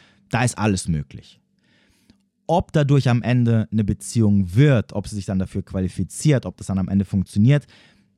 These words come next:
das hängt davon ab, wie die Datingphase läuft. Also sprich, wie mindestens die ersten drei Monate mit der Frau laufen.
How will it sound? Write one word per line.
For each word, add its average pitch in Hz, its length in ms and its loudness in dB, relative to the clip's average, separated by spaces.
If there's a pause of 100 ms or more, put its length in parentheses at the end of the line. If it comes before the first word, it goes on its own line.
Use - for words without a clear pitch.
(120)
das 120 200 -2
hängt 123 180 2
davon 110 280 -2
ab, 110 260 -4
wie 104 160 -4
die 104 140 0
Datingphase 85 720 -2
läuft. 69 240 -10
Also 98 140 -4
sprich, 131 380 0
wie 107 80 2
mindestens 127 640 4
die 107 100 -4
ersten 104 300 -2
drei 95 180 -2
Monate 92 680 0 (340)
mit 92 140 -4
der 90 80 -4
Frau 87 280 -8
laufen. 76 500 -12